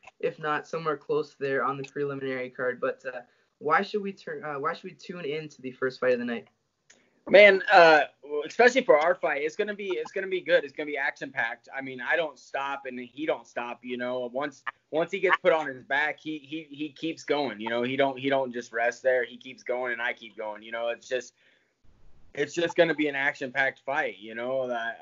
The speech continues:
Speaker 2: uh, we're both guys that are, uh, you know, starting our path through the U F C, you know, right now, and he, uh, yeah, he, he's, he's good, I'm good, and we're just gonna go in there and bang it out, and it's gonna be action packed.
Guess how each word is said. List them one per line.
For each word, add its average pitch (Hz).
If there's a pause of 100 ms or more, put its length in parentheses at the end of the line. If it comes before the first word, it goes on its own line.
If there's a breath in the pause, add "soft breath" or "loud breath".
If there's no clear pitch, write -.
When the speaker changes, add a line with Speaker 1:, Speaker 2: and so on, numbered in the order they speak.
Speaker 2:
uh, 110 (880)
we're 143
both 139
guys 135
that 123
are, 113
uh, 104 (280)
you 120
know, 113
starting 135
our 120
path 127 (380)
through 123
the 117
U 120
F 113
C, -
you 120
know, 117
right 113
now, 120
and 110 (520 soft breath)
he, 143
uh, 123 (1300)
yeah, 156
he, 110
he's, 143
he's 139
good, 143
I'm 139
good, 143
and 135
we're 131
just 127
gonna 131
go 127
in 131
there 127
and 117
bang 123
it 120
out, 131
and 110
it's 113
gonna 123
be 120
action 113
packed. 80